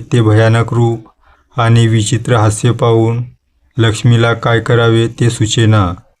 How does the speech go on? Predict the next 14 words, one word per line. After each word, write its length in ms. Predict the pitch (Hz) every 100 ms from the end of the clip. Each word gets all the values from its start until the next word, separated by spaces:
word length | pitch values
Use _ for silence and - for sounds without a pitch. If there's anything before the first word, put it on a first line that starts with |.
| _ _ _ _ -
अचानक 520 | 117 110 117 113 113
पुढच्या 460 | 113 - 110 104 117
क्षणात 460 | 117 123 113 113 113 - _ _ _ _ _ -
ती 100 | 120
आकृती 480 | 113 110 117 110 120
गायब 320 | 110 113 113
झाली 480 | 104 101 107 101 82 - _ _ _ _ _ _ _
आणि 420 | - 117 113 113 113
लक्ष्मीचे 540 | 107 - 120 120 127
बांधलेले, 720 | 113 113 113 117 113 110 113 120 - _ _ _ -
जखडलेले 680 | 110 110 120 113 117 113 117
शरीर 420 | - 117 113 117
हलके 460 | 98 107 101 113 113
झाले. 440 | 104 107 104 87